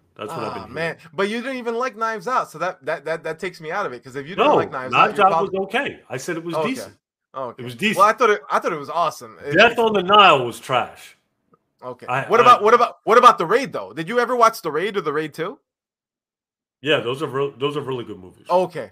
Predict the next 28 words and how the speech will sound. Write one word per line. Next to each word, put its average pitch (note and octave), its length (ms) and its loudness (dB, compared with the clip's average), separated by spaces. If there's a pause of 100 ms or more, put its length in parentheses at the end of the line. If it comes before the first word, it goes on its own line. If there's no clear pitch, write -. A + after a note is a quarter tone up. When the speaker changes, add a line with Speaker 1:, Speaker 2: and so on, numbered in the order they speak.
(120)
Speaker 2:
Okay, - 320 -6
cool. - 180 -12
I D3 120 -4
was D#3+ 120 -8
gonna F3+ 140 0
Speaker 1:
Good E3 60 6
Speaker 2:
recommend F3 220 4
Speaker 1:
action C#3+ 120 -6
Speaker 2:
those A2+ 180 -10
Speaker 1:
films. F2+ 160 -20 (120)
Speaker 2:
because D#3 200 -8
those F3 200 2
Speaker 1:
Yeah. D#3+ 80 -4
Speaker 2:
are, C#3+ 140 -12
those E3+ 220 0
are D#3 140 -2
incredible. A#2 500 -8 (220)
Yeah, A2+ 240 -10
those C#3+ 220 -8
are C#3 80 -6
incredible. G#2+ 500 -12 (420)
Um, A2 240 -12
The A#2+ 80 -10
Raid D3 260 -6
and C3 200 -10
The A#2+ 60 -10
Raid B2+ 220 -10
Two, D3+ 360 -16